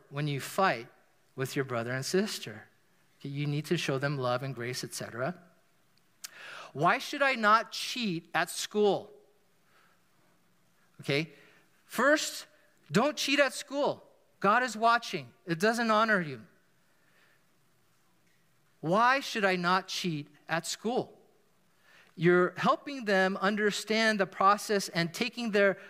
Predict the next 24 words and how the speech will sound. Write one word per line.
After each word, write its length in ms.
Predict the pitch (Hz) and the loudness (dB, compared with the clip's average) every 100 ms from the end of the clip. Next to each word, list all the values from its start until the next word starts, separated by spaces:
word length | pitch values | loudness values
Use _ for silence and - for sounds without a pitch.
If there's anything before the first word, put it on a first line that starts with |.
| - | -4
own 240 | 185 214 220 | 0 2 0
self-agency 1200 | - 220 - - 208 190 196 180 - 160 151 151 - | 2 0 0 -2 -2 -2 -4 -2 0 0 0 -2 -8
in 140 | - 156 | -4 -4
following 800 | - 165 165 170 165 160 156 156 _ _ _ - | 0 2 4 2 -2 -2 -4 -6 _ _ _ -4
the 100 | 135 | -2
Lord, 420 | 131 135 120 - - _ _ _ _ _ _ _ _ 127 | 0 0 -2 -6 -16 _ _ _ _ _ _ _ _ -16
okay? 340 | 123 117 127 _ _ - - - | -12 -10 -12 _ _ -20 -12 -2
And 140 | 196 | 2
then 360 | 226 233 226 214 - | 4 2 0 -4 -8
lastly, 600 | 190 202 220 226 - 185 170 | 2 4 4 0 0 0 2
what 180 | 170 | 2
Jonathan 440 | 170 180 190 190 175 | 2 2 4 2 2
Leeman 260 | 180 170 | 2 2
shares 400 | 165 185 170 165 | 2 2 2 2
is 260 | 185 165 156 | 0 0 2
that 220 | 165 160 | 2 2
we 160 | 170 196 | 0 2
are 80 | 190 | 2
behind 540 | 190 185 190 196 190 | 0 0 2 2 0
them. 220 | 143 107 - - - - | -4 -8 -16 -20 -20 -6
Once 340 | 170 208 262 - | 2 4 4 0
we've 360 | 254 254 214 - _ _ | -2 0 -2 -8 _ _
trained 500 | - - 247 262 269 | -4 0 2 2 0
them, 300 | 208 160 107 | 0 0 -2